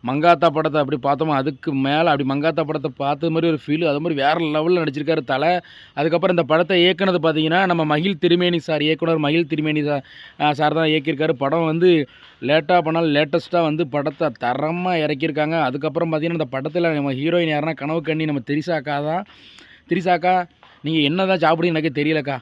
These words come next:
கில்லி படத்துல பார்த்த மாதிரியே இன்னும் அப்படியே இருக்கீங்க. ஆ, எப்படித்தான் அதை மெயின்டெயின் பண்றீங்கன்னு தெரியல, அவ்வளோ அழகா நடிச்சிருக்காங்க திரிஷாக்கா. அதுக்கப்புறம் பார்த்தீங்கன்னா, இந்த படத்துல வில்லன்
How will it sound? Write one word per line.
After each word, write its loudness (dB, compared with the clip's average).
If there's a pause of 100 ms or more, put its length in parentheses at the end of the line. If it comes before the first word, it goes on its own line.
(480)
கில்லி -2
படத்துல 0
பார்த்த -2
மாதிரியே 4
இன்னும் -2
அப்படியே 2
இருக்கீங்க. -2 (460)
ஆ, 0 (420)
எப்படித்தான் 0
அதை 2
மெயின்டெயின் 2
பண்றீங்கன்னு 0
தெரியல, 4
அவ்வளோ 2
அழகா 2
நடிச்சிருக்காங்க -2
திரிஷாக்கா. -6
அதுக்கப்புறம் -2
பார்த்தீங்கன்னா, -2
இந்த -2
படத்துல 0 (500)
வில்லன் 0